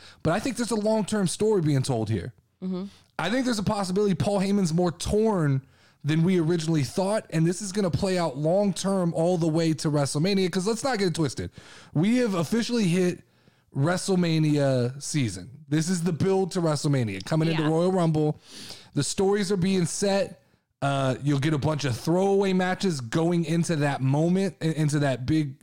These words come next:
Speaker 1: WrestleMania moment. So they're aligning people like, uh, we saw Bianca Belair get screwed out of a, a match, and they
Speaker 2: Yeah.
Speaker 1: got Doudrop fighting Becky Lynch,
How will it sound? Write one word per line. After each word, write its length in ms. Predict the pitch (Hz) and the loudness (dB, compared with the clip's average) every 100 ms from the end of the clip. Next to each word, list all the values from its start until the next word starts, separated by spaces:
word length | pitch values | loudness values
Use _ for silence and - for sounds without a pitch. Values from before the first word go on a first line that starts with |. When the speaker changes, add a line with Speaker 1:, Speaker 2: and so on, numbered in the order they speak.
| - - | -20 -4
Speaker 1:
WrestleMania 480 | 160 156 156 151 139 | -4 0 0 2 2
moment. 360 | 156 185 202 - - - | 2 2 0 -4 -18 -16
So 160 | - 160 | -6 -2
they're 160 | 180 | 0
aligning 420 | 170 160 170 170 151 | 2 2 2 0 2
people 340 | 175 147 156 | 0 0 0
like, 360 | 147 131 - - | 0 -2 -4 -6
uh, 440 | 139 123 110 101 - _ _ _ _ | -2 0 0 -2 -4 _ _ _ _
we 120 | 147 | -2
saw 180 | 156 160 | 0 -2
Bianca 380 | 143 151 151 147 | 0 -2 -2 0
Belair 320 | 139 135 131 | 0 2 0
get 160 | 127 127 | -2 -6
screwed 340 | - 135 131 | -4 0 0
out 180 | 123 123 | 0 0
of 160 | 120 | 0
a, 260 | 117 113 123 | 0 -2 -2
a 40 | |
match, 500 | 123 120 120 - - - | -2 -2 -4 -6 -10 -4
and 180 | 123 120 | -2 0
they 100 | 120 | 0
Speaker 2:
Yeah. 180 | 127 | -2
Speaker 1:
got 100 | 123 | -4
Doudrop 420 | 113 135 127 135 - | -2 0 0 -2 -2
fighting 280 | 139 127 | -2 0
Becky 300 | 123 127 131 | -2 -2 -2
Lynch, 260 | 131 131 | 0 0